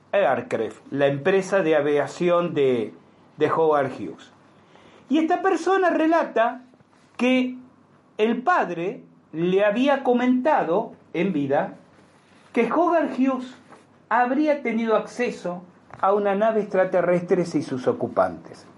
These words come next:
Eh, yo comenté en un podcast anterior, es más, todavía no he revisado los comentarios a ver si alguno,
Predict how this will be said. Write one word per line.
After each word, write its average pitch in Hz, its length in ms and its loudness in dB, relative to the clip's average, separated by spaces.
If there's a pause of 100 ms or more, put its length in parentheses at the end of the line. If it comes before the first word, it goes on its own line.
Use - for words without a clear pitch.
(1080)
Eh, 208 440 0 (120)
yo 254 180 -2
comenté 214 440 0
en 196 80 -2
un 156 100 -6
podcast 180 380 -2
anterior, 147 640 -2
es 139 80 -8
más, 139 240 -2
todavía 160 320 0
no 160 80 0
he 160 60 2
revisado 156 360 0
los 143 120 -2
comentarios 147 560 -2
a - 20 0
ver 139 160 -2
si 135 140 -6
alguno, 135 640 0